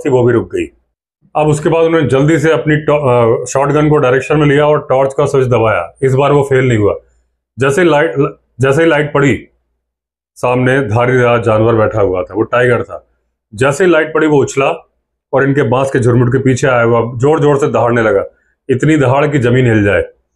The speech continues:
क्योंकि एक तो उसको disturb कर दिया गया था और दूसरा वो समझ गया था कि एक आदमी मेरे पास में है।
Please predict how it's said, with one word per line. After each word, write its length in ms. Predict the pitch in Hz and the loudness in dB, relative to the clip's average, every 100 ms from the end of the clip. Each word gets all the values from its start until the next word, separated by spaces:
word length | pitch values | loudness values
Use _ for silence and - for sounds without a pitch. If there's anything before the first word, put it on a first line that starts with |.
| _ _ - | _ _ -2
क्योंकि 180 | 135 | 0
एक 160 | 147 147 | 0 0
तो 80 | 160 | -2
उसको 220 | 151 - | 0 -2
disturb 460 | 127 123 - 156 147 | 0 -2 -2 -2 0
कर 120 | 147 | 0
दिया 160 | 143 | 2
गया 180 | 135 135 | 2 2
था 280 | 123 160 - _ _ - | 0 -2 -4 _ _ -2
और 80 | 123 | 0
दूसरा 260 | 135 151 | 2 2
वो 120 | 151 147 | 2 0
समझ 300 | - 151 143 | 0 0 2
गया 160 | 131 | 0
था 120 | 123 | 0
कि 100 | 135 | 0
एक 140 | 143 139 | 0 0
आदमी 320 | 123 127 135 147 | 0 0 2 0
मेरे 180 | 120 | 0
पास 260 | 117 104 101 | 0 -2 -2
में 100 | 98 | -6
है। 200 | 82 76 | -16 -18